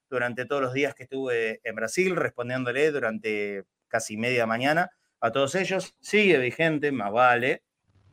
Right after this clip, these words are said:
más vale, se va a hacer el mil por mil, exactamente de la misma forma que siempre. La camiseta, mm, original de Román,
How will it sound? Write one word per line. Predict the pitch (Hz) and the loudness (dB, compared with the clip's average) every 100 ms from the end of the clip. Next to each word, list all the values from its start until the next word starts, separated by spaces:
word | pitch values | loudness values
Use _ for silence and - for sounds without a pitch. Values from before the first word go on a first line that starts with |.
| _ - | _ -4
más | 98 | -2
vale, | 101 120 117 127 151 | 4 6 6 2 -4
se | - 123 | -4 -2
va | 117 | 0
a | |
hacer | - 135 | 2 4
el | 127 | 4
mil | 120 127 | 2 -2
por | 123 113 | -2 0
mil, | 131 147 - - | 0 0 -6 -8
exactamente | 120 - 131 123 131 131 | -6 -4 -2 0 0 0
de | |
la | 113 | 0
misma | 123 135 117 | 0 -2 -2
forma | 123 113 107 | 0 0 -2
que | 98 | -4
siempre. | 151 180 185 196 - _ _ _ - | -2 -2 -2 -6 -6 _ _ _ -2
La | 123 | 0
camiseta, | 120 120 131 135 127 117 - _ _ | 0 -2 -2 2 4 4 0 _ _
mm, | 147 127 131 | -6 -4 -2
original | 139 139 127 123 131 160 156 | 2 0 0 2 6 6 6
de | 139 | 4
Román, | 117 120 156 175 180 | 2 4 6 6 2